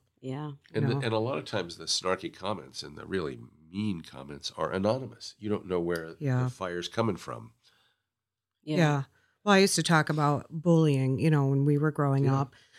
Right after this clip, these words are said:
Speaker 3: Um, if, if children were being bullied, it would be at the school, and then you would go home and you get a reprieve
Speaker 2: Right.
Speaker 3: from it.
Speaker 2: Right.
Speaker 3: But now with social media, it's never ending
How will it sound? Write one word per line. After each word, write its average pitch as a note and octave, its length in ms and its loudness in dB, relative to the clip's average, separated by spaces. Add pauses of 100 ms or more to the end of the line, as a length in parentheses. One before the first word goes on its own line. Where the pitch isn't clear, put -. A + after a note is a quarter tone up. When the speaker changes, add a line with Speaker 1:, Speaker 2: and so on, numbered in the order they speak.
(240)
Speaker 3:
Um, C#3 440 0
if, - 300 -8
if C#3+ 100 -16
children D3+ 360 0
were C#3+ 100 2
being C#3+ 320 2
bullied, C#3+ 540 0 (480)
it F3 140 -2
would D#3 140 0
be D3+ 140 2
at C#3 100 -2
the - 80 -4
school, D#3 520 2
and D#3+ 140 4
then D#3 140 6
you D#3 80 4
would C#3+ 120 2
go C#3+ 160 2
home D3 280 4
and C#3+ 120 4
you C#3 100 2
get C3+ 160 -2
a C#3 60 0
reprieve E3+ 580 2
Speaker 2:
Right. - 80 -8
Speaker 3:
from B2+ 200 0
it. C3 180 -6
Speaker 2:
Right. D#3+ 100 -12
Speaker 3:
But E3 140 0
now F3 460 6
with C#3+ 200 0
social D3+ 300 0
media, D3+ 540 4 (260)
it's - 200 -6
never D#3 520 6
ending C3+ 500 -2